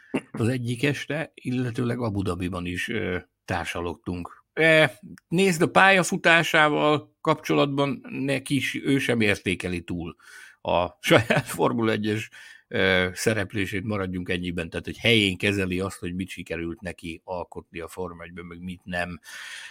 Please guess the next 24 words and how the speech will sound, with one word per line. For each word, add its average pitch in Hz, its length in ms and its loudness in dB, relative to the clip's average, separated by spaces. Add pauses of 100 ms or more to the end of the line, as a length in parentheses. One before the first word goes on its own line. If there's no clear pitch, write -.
(260)
Tisztában 92 600 2
van 87 320 -4
mind 92 240 -2
a 87 60 0
két, 90 440 -4
ö, 90 160 0 (120)
az 95 140 -4
érmének 98 420 2
mind 101 200 2
a 95 60 2
két 90 260 -2
oldalával. 87 720 -2 (400)
Viszont, 151 520 4
ö, 147 200 10 (120)
ő 208 160 4
is 196 160 2
klasszikusan 165 720 2
az 147 200 4
a 123 80 4
formátum, 156 920 -4 (160)
akinek, 147 600 -2
ö, 139 280 2 (1040)
akinek, 135 600 0
ö, 135 380 2